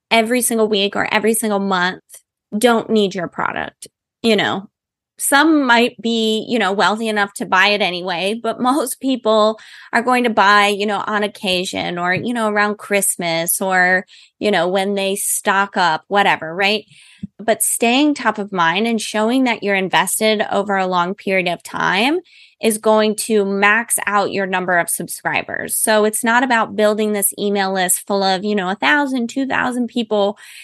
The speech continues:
It's about making sure that each one of those hundred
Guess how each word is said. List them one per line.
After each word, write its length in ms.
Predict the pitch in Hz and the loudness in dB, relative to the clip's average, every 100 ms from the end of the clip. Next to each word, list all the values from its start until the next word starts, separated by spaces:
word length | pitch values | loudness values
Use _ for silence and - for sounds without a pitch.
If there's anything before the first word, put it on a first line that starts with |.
| - | -8
It's 180 | - 214 | -4 0
about 340 | 220 214 208 | 4 4 4
making 420 | 214 220 233 240 214 | 2 0 0 -4 -4
sure 440 | - 208 220 254 | -4 0 2 2
that 200 | 240 - - | 0 -2 -2
each 320 | 226 220 - | -4 -4 -6
one 240 | 220 208 | 0 0
of 120 | 202 | 0
those 220 | 202 190 - | -2 -4 -4
hundred 640 | 226 202 202 247 285 339 | -2 -2 -2 -4 -2 -2